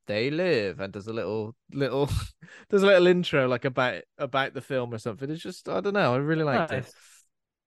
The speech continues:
Speaker 1: That, so that was, that was fun. And then I, today I watched, uh, Deadstream. So the new
Speaker 2: Ooh.
Speaker 1: movie on Shudder.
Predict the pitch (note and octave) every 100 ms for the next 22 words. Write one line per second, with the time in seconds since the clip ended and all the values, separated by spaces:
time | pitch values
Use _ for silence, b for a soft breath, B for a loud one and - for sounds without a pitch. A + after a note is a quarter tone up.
0 | - - - D#3+ D3+ C3 B2 - - C#3
1 | A#2+ - D3 D3+ - C3+ C3+ C3+ C3 C3+
2 | C3+ C#3 - - - C#3 B2+ F3 A#2+ G#2+
3 | C#3+ - - A2+ A2 G#2+ G#2+ - - -
4 | A2+ A2+ G#2+ G2+ _ - D3 D#3+ - -
5 | F#2+ F#2+ F#2 - _ b b b _ _
6 | - A2+ G#2 G#2+ - G#2+ B2 A#2+ A#2+ A2
7 | A2+ A2+ - A2+ A#2 A#2 A2+ A#2 - -
8 | - C#3 B2+ D#3